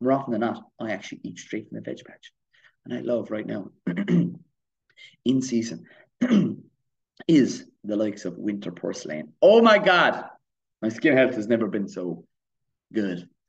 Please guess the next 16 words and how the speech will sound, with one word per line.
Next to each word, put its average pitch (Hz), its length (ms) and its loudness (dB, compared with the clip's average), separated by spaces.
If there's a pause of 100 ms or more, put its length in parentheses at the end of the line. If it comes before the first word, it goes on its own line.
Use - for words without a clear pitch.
(500)
Okay, 101 260 -4
in 104 100 -4
on 101 100 -4
top 98 180 -6
of 90 80 -8
doing 98 260 -2
other - 180 -4
things, 120 200 -2
but 120 200 2 (520)
I 139 100 -4
am 117 160 -2
getting 107 280 -8
high 135 600 -10 (120)
vitamin 98 320 -8
C 87 360 -8 (140)
from 87 400 -8